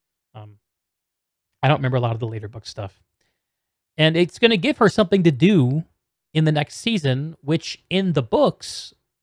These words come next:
if you follow them faithfully, she doesn't have a lot to do in the books. So I think they are also finding ways to make sure that the headliners always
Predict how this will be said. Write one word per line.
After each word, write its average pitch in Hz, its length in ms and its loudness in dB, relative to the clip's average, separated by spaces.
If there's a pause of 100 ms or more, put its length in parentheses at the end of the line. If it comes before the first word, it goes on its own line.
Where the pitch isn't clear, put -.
(240)
if 165 160 -4
you 170 80 2
follow 151 260 6
them 135 140 0
faithfully, 127 580 -2
she - 160 -10
doesn't 202 220 0
have 170 180 -12
a 151 60 -6
lot 139 240 -10
to - 100 -20
do 214 220 -8
in 214 80 -10
the 127 180 -18
books. - 320 -20
So 110 360 -8 (1120)
I 135 40 -6
think 185 220 -4
they 147 120 4
are 139 140 2
also 139 440 -2
finding 147 420 -2
ways 127 380 0
to - 160 -8
make 123 200 -6
sure - 260 -4
that 120 140 -8
the 135 60 -16
headliners 123 800 -4
always 131 520 -2